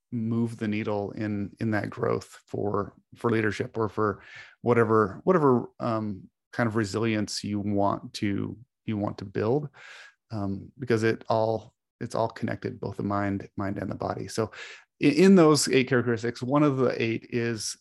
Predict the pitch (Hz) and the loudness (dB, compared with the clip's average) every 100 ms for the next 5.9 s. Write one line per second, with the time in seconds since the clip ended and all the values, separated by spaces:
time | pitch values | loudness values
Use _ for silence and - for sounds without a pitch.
0 | - 123 110 110 110 104 110 104 104 113 | -12 -6 0 2 2 2 0 0 -2 -2
1 | 104 101 - _ _ _ _ - 107 113 | -2 -2 -6 _ _ _ _ -10 -6 -4
2 | 113 127 127 143 147 - - _ 110 104 | -2 0 2 2 -2 -8 -14 _ -4 -2
3 | 101 101 - _ - 110 104 - 175 180 | -2 -6 -10 _ -4 -2 -2 -2 -4 -4
4 | - - _ - - - - - - 113 | -8 -10 _ -18 -16 -16 -16 -4 2 2
5 | 117 113 120 117 120 113 104 - | 2 0 0 4 2 2 -2 -8